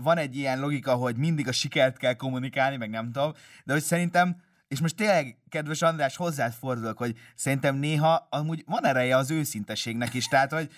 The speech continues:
esetleg például tudod, hogy mire jó? Hogy mondjuk így lépjünk kettőt vissza, és gondoljuk át, hogy talán mi volt a hiba. Mert hogy azért ez összességében azt gondolom, hogy egy kudarc. És, és azért ők is valahol,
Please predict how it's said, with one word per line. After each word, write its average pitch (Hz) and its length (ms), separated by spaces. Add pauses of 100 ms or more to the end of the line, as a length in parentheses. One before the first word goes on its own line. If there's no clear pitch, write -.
(160)
esetleg 190 460
például 190 340
tudod, 180 260
hogy 202 140
mire 208 260
jó? 117 240 (180)
Hogy 165 140
mondjuk 208 300
így 220 200 (120)
lépjünk 180 420
kettőt 170 440
vissza, 196 300
és 196 120
gondoljuk 160 540
át, 120 260
hogy 147 220 (200)
talán 226 420
mi 269 140
volt 160 260
a 156 100
hiba. 143 480
Mert 156 220
hogy 190 200
azért 170 380
ez 180 320 (200)
összességében 175 760
azt 156 160
gondolom, 147 280
hogy 156 100
egy 151 140
kudarc. 104 460 (320)
És, - 280 (180)
és 131 160
azért 151 400
ők 170 240
is 185 160
valahol, 147 540